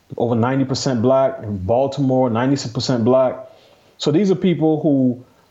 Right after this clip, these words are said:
again, got themselves hooked up with, with an organization like Black Lives Matter, who told them that the, the key to liberation is to abolish the police. Um, Black Lives Matter made out with the bag.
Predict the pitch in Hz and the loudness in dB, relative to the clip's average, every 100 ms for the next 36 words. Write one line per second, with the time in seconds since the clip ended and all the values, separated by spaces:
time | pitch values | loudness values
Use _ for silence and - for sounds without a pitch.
0 | _ 101 123 117 95 135 151 156 143 156 | _ -2 0 0 0 0 0 -2 0 0
1 | 143 - 165 - 147 131 - 123 - 113 | 0 -2 -6 0 0 0 -2 -4 -2 0
2 | 117 120 135 127 131 127 127 107 101 123 | 0 0 0 0 0 0 0 0 0 -2
3 | 101 117 110 107 135 143 113 110 - 117 | 0 0 0 0 0 0 0 -4 -6 -6
4 | - 139 131 123 113 117 - - - 92 | -2 -2 0 0 0 -6 -18 -8 -4 -2
5 | 95 - 113 110 104 101 104 - 180 143 | -4 -6 -2 0 0 -2 -4 -2 0 2
6 | 123 127 117 127 170 170 117 101 110 113 | 2 2 2 2 0 0 -2 -2 -2 -2
7 | 92 123 131 - 113 - 120 175 131 - | 0 -2 -2 -4 -6 -2 0 0 -2 -6
8 | - _ _ _ _ _ _ _ - 113 | -18 _ _ _ _ _ _ _ -6 -4
9 | 104 - 101 135 139 139 135 127 135 131 | -4 -6 -2 -2 0 0 0 0 0 0
10 | 127 131 127 127 117 110 123 123 123 151 | 2 2 2 0 -2 -2 0 2 2 -2